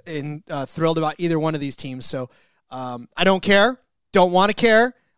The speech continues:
We'll never bet on them winning, even if they play each other. I will just bet for both of them to lose.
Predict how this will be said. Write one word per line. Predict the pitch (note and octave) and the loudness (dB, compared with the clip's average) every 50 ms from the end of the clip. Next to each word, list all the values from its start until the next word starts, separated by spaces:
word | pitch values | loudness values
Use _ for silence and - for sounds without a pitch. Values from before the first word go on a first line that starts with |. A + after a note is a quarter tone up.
| _ | _
We'll | - D#3+ F3+ | -4 -2 0
never | F#3+ F#3+ G3 G3 F#3 G#3 G#3 G3 | 2 2 2 4 6 6 6 6
bet | F3 D3 G3 G3 G#3 F#3+ | 4 4 2 2 2 2
on | F#3+ F#3+ | 2 2
them | F#3+ F#3+ F3+ F3 F3+ | 2 2 0 0 0
winning, | F3+ F#3+ G3 G3+ A3+ A#3+ A#3+ | 0 0 2 2 0 -2 -2
even | E3 E3+ G3+ G3+ G#3 G3+ | -4 -2 -2 0 0 -2
if | F#3 - | -2 -2
they | G3+ F#3 | -4 -4
play | - - G3 F#3 F3 | -2 0 2 2 2
each | F3+ F#3 - - | 2 0 2 2
other. | F3+ F3+ G#3 A#3 B3 A#3+ | 2 2 2 0 0 -2
I | C3+ D3 D#3 | -4 -4 -4
will | D#3 E3 | -4 -4
just | D#3 D3 E3 D3+ - | -4 -4 -6 -6 -4
bet | - E3+ D3+ | -4 -6 -6
for | - D#3 | -6 -6
both | D3 D#3 D#3 D3+ | -4 -4 -4 -4
of | - D#3 | -6 -8
them | D3+ D#3 D3+ | -10 -8 -8
to | - | -8
lose. | D#3 D3+ D#3+ E3 G3+ G3+ | -6 -4 -2 -2 -2 -2